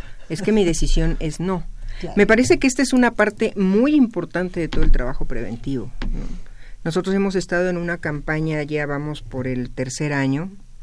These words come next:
Speaker 1: que, eh, esperemos que empiece a, a tener como mayor presencia, es esta de, mm, las adicciones se previenen desde casa.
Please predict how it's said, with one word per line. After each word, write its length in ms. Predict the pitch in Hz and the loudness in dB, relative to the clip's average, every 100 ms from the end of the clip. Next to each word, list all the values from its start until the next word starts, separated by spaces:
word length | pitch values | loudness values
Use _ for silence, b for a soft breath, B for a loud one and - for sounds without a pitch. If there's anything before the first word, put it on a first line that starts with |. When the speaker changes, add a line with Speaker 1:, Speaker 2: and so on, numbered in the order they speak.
| b b b b b b b b b - - - 113 - | b b b b b b b b b -10 -10 -6 -4 -2
Speaker 1:
que, 500 | - 135 131 127 123 | -2 0 0 0 0
eh, 380 | 123 123 117 - - | 0 0 0 -2 -2
esperemos 640 | 120 - 151 147 151 151 - | -4 -2 0 2 2 0 -2
que 320 | 135 123 123 | -2 -2 -2
empiece 640 | 135 135 - 160 160 160 135 | -2 -4 2 4 4 2 -2
a, 140 | 120 - | -2 -4
a 120 | 127 | -6
tener 340 | 131 131 135 | -4 -2 -2
como 200 | - 156 | -6 -6
mayor 260 | 135 127 131 | -4 -4 -6
presencia, 720 | 147 160 165 143 135 160 156 - | -6 -6 -4 -4 -2 -2 -4 -8
es 300 | - 156 139 | -8 -6 -4
esta 400 | 147 135 156 151 | -6 -6 -6 -4
de, 220 | 139 139 151 | 0 2 2
mm, 180 | 156 143 - - - - | 2 -2 -6 -8 -10 -8
las 280 | 139 135 | -6 -4
adicciones 460 | 139 135 - 147 147 | -6 -6 -6 -4 -4
se 100 | 156 | -6
previenen 400 | 139 123 123 120 | -6 -4 -4 -4
desde 220 | 117 - | -6 -8
casa. 400 | - 113 - - | -12 -12 -12 -14